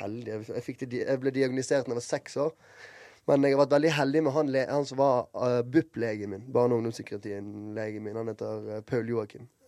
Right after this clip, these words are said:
Fantastisk mann. Han jobber på barnesykehus i Bergen nå. Han, eh, og han er en av de eneste jeg ringer til hvis det er noe sånn.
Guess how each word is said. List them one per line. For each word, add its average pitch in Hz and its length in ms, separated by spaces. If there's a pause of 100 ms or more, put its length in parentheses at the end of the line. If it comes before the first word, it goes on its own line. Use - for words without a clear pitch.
(220)
Fantastisk 113 640
mann. 107 160
Han 117 80
jobber 113 240
på 110 160 (680)
barnesykehus 123 680
i 107 40
Bergen 110 320
nå. 104 160
Han, 117 160
eh, 113 440 (120)
og 131 140
han 151 140
er 147 120
en 156 80
av 143 60
de 135 80
eneste 139 340
jeg 120 120
ringer 113 280
til 104 120
hvis 110 180
det 117 100
er 113 140
noe 101 180
sånn. 110 140